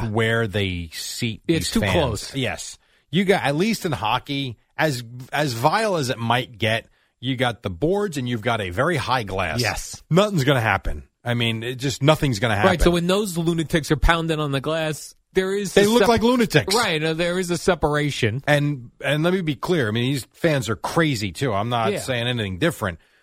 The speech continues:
Speaker 1: But with basketball, remember, was it LeBron in Atlanta? Remember that last year?
Speaker 2: He got tripped or something?
Speaker 1: No, the fan threatened his son.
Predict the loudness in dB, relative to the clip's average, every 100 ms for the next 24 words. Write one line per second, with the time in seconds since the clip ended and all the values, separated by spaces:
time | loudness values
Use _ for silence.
0 | _ -2 0 0 2 2 0 -2 -2 0
1 | 0 0 0 0 -2 -4 -14 -8 -6 -2
2 | -4 -4 -6 -8 -4 0 2 2 0 -4
3 | -8 -14 -6 0 0 0 -2 -2 0 0
4 | 0 -2 -6 _ _ 0 2 2 0 0
5 | 0 0 0 -2 -2 0 0 0 0 0
6 | 0 0 0 -2 0 2 4 4 4 2
7 | 2 0 -2 -4 -4 0 0 0 -4 -2
8 | 0 2 2 0 0 0 2 4 2 -2